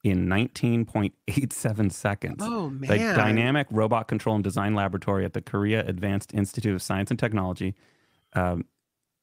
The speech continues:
Speaker 1: developed the Hound robot, and Guinness World Records confirmed it broke the record for running the fastest one hundred meters by a quad-, quadru-, uh, quadrupedal, quadrupedal, quadrupedal, uh,
Speaker 2: Mm-hmm.
Speaker 1: robot. The Hound averaged a speed of eleven point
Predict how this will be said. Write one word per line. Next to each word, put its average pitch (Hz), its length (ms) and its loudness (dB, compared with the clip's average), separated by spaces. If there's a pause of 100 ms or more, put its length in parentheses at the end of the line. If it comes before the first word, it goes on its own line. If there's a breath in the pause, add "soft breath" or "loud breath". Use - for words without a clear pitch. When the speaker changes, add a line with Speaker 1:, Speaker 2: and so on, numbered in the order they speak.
(120)
Speaker 1:
developed 107 380 0
the 104 120 0
Hound 113 340 0
robot, 95 360 0
and 92 140 0
Guinness 110 260 0
World 101 200 -2
Records 95 260 -2
confirmed 101 400 -2
it - 80 -2
broke 95 220 -2
the 95 80 -2
record 92 280 -2
for - 120 -6
running 98 260 0
the 92 80 -4
fastest 107 560 -4
one 110 140 0
hundred 104 180 0
meters 92 320 -2
by 87 140 -4
a 90 60 -6
quad-, 104 440 -2 (380)
quadru-, 110 420 2
uh, 95 300 -2 (260)
quadrupedal, 104 600 0 (440)
quadrupedal, 120 480 0 (160)
quadrupedal, 98 520 -2 (440)
uh, 95 60 4 (280)
Speaker 2:
Mm-hmm. - 140 -6
Speaker 1:
robot. 101 380 0 (400 soft breath)
The 107 120 0
Hound 110 260 2
averaged 101 340 0
a 101 60 -4
speed 107 240 0
of 92 120 -2 (120)
eleven 104 520 0
point 101 380 -2